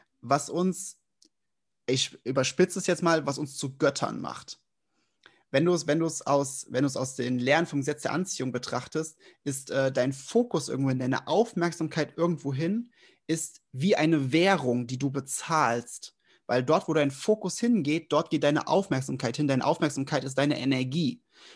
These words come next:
Bedeutet, da, wo du deinen Fokus hingibst, das wird mehr. Das ist wie, wenn du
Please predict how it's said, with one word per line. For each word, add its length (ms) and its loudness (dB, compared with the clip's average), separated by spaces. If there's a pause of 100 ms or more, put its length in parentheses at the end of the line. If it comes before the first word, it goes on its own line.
Bedeutet, 520 4
da, 220 6
wo 100 2
du 80 -2
deinen 200 2
Fokus 520 0
hingibst, 600 0
das 300 0
wird 200 0
mehr. 380 2
Das 140 -4
ist 160 -6
wie, 180 0
wenn 140 2
du 240 0